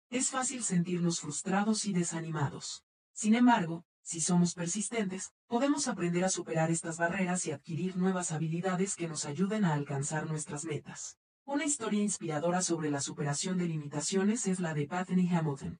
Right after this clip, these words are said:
una surfista profesional que perdió su brazo izquierdo en un ataque de tiburón a los trece años. En lugar de darse por vencida, Hamilton demostró una increíble perseverancia y determinación,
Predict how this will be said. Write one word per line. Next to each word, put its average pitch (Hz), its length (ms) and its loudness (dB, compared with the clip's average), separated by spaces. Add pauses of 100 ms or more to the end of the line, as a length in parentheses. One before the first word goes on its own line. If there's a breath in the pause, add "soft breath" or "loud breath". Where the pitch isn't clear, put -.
(140)
una 294 200 2
surfista 214 480 2
profesional 165 640 0
que 170 120 -4
perdió 160 300 0
su 165 160 -4
brazo 156 300 -4
izquierdo 185 440 0
en 165 100 4
un 165 120 2
ataque 165 380 -2
de 151 120 -2
tiburón 151 480 0
a 196 80 0
los 147 220 -2
trece 151 380 -4
años. 113 500 -4 (300)
En 180 160 0
lugar 196 280 2
de 247 120 -2
darse 175 340 0
por 160 160 -4
vencida, 175 560 -4 (300)
Hamilton 254 440 0
demostró 196 480 0
una 214 180 6
increíble 175 560 0
perseverancia 160 760 -2
y 190 80 0
determinación, 160 840 -4